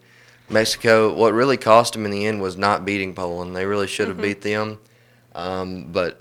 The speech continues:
Speaker 1: instead, Poland goes on with Argentina. Um, but, yeah, the Argentina-Mexico game, Mexico was never gonna win that after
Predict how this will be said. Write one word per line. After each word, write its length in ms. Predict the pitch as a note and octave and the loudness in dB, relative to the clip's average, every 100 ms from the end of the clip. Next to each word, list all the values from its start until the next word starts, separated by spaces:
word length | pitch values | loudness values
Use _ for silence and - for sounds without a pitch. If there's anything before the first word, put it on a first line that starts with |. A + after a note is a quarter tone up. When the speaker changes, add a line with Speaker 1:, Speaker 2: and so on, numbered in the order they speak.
| _ | _
Speaker 1:
instead, 540 | E2+ F2 - G#2 G2+ - | -14 -10 -6 0 -2 0
Poland 340 | G2+ G2+ G2 | -2 -2 -4
goes 260 | G2 G2 G2 | -2 -2 -2
on 320 | G2 G2+ G#2 | 0 0 0
with 140 | G2+ G2+ | -4 -2
Argentina. 800 | G2+ G2 G2+ F#2+ G#2+ A2 A2 A2 _ _ _ _ _ | -2 -2 -8 -4 -4 -2 -4 -6 _ _ _ _ _
Um, 380 | G2+ G2+ G2+ G2 | -4 -2 -2 -2
but, 140 | G2 | -4
yeah, 180 | E2+ E2+ | -2 -4
the 100 | F2 | 0
Argentina-Mexico 1040 | F2+ A#2 A2+ G#2 A2 G#2+ G2 F#2+ - - F#2 | 2 2 2 -2 0 0 2 -2 -2 -2 -2
game, 440 | F2+ F#2 F2+ E2 | 0 -2 -4 -8
Mexico 420 | F#2 G#2 - G2+ F2 | -4 -4 -2 -2 -2
was 140 | E2+ | -4
never 200 | F2+ E2+ | -8 -8
gonna 140 | F2 F2+ | -6 -6
win 160 | F2+ | -6
that 200 | F2 F2 | -6 -6
after 280 | F2 F2 | -6 -8